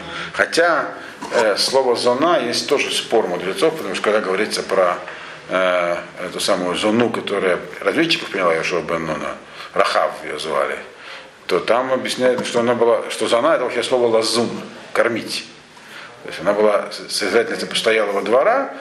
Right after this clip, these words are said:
но там объясняют, что там, в принципе, эти две профессии в то время часто совмещались. Так что отсюда это. Так вот, а написано, что же она сделала. Есть в Геморе по этому поводу есть, там приводится мидраш,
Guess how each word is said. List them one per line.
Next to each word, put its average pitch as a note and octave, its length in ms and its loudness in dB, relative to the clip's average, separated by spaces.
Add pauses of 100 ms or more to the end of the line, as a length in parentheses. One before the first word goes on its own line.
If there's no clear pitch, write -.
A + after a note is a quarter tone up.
(120)
но A#2+ 180 2
там C#3+ 180 2
объясняют, B2 340 -2
что B2+ 100 -4
там, A#2+ 160 0
в G2+ 80 -10
принципе, D3 520 -2
эти A#2 140 -2
две A2 160 0
профессии A2 340 0
в - 80 -6
то - 80 -6
время G2+ 160 -2
часто F#2+ 240 -2
совмещались. F#2 720 -4
Так - 160 -12
что - 140 -16 (760)
отсюда D#2+ 480 -4 (240)
это. D2 140 -10 (1700)
Так - 160 -6
вот, F#2 260 -2
а A2+ 220 2
написано, C#3 400 0
что C#3+ 160 2
же C#3+ 80 4
она B2+ 140 4
сделала. E3+ 500 2 (280)
Есть C#3 300 -2
в G2 280 -2
Геморе A#2+ 360 4
по - 80 0
этому G#2 240 -2
поводу G2 280 0
есть, D#2+ 160 -4
там - 100 -12
приводится E2+ 440 -2
мидраш, C#3+ 340 2